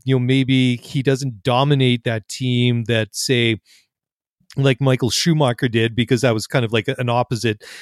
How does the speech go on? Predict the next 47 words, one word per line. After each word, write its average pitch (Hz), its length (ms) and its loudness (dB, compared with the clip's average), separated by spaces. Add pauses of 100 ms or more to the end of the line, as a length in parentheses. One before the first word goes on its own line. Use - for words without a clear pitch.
(180)
end 135 160 -2
of 107 60 -2
the 107 60 -4
spectrum 131 560 -2
with 117 140 0
all 123 140 2
those 123 220 2
years 131 240 2
that 131 80 -2
he 117 60 0
was 107 120 -4
partnered 127 440 -2
with 113 140 -4
Rubens 117 340 -2
Barrichello, 120 840 0 (360)
or 147 100 4
he, 151 240 4
maybe 143 240 2
even 135 160 0
look 139 140 2
at, 131 80 0
like, 131 180 0
Lewis 139 400 2
and, 139 100 2
and, 139 260 -2
and 123 200 -4
Bottas 131 480 0
at 127 60 -6
Mercedes 139 500 -4
in, 107 260 -6
you 120 80 -6
know, 107 60 -4
last 107 300 -6
several 117 280 -2
years, 110 300 0
where 110 160 0 (360)
Lewis 143 300 2
was 123 140 0
winning 131 300 2
the 120 60 0
bulk 127 300 0
of 123 60 -4
the 117 80 -2
races, 127 480 2
but, 180 140 0
you 175 80 0
know, 160 180 -2